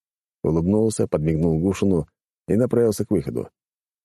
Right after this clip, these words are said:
«И как же я рад, что в нашем городе мэр не берет взяток.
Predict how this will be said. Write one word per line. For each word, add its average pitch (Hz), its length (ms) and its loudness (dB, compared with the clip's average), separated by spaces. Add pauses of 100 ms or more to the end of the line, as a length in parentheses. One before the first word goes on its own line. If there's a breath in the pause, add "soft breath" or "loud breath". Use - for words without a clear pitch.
(840)
«И 135 80 2
как 190 240 2
же 165 140 4
я 160 160 4
рад, 175 180 2
что - 200 -2
в 110 40 2
нашем 117 340 0
городе 117 300 0
мэр 117 320 2
не 110 100 2
берет 101 260 2
взяток. 85 540 -4